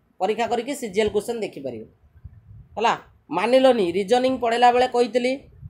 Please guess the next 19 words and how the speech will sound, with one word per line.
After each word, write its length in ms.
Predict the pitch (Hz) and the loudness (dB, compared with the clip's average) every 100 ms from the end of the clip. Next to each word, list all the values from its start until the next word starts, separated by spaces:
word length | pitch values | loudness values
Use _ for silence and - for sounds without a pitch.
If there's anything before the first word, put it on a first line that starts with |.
| - | -16
ଯେ 240 | 151 233 | -2 0
ତମକୁ 480 | 240 247 247 240 262 | 0 0 -2 -2 -6
ସିଜିଏଲ୍ 460 | 254 226 185 254 247 | -6 -8 0 0 2
ଯୋଉ 160 | 233 247 | 2 4
ଟାଇପ୍ର 340 | 247 247 240 | 4 2 0
ସିଟିଂ 360 | 247 226 262 254 | -4 -4 -2 2
arrangement 420 | 247 254 247 247 | 2 2 -4 -4
ପକଉଛି 400 | 247 240 247 247 | -4 -2 -4 -4
ସେଇ 180 | 247 233 | -4 -2
ଟାଇପ୍ର 320 | 233 247 254 | 0 0 0
previous 420 | 247 240 254 233 | -2 -2 -2 0
year 120 | 240 220 | -2 0
କର। 140 | 202 139 - - 170 | 0 0 -8 -16 -4
ମାନିଲେନି 460 | 196 247 247 240 | -2 2 2 2
ବହୁତ 200 | 214 220 | 0 0
ସାରା 160 | 220 185 | 0 -2
ପିଲା, 180 | 175 175 | -2 -2
ହଇରାଣ 280 | 233 262 | 2 2
ହେଲେ। 200 | 247 220 | 2 -2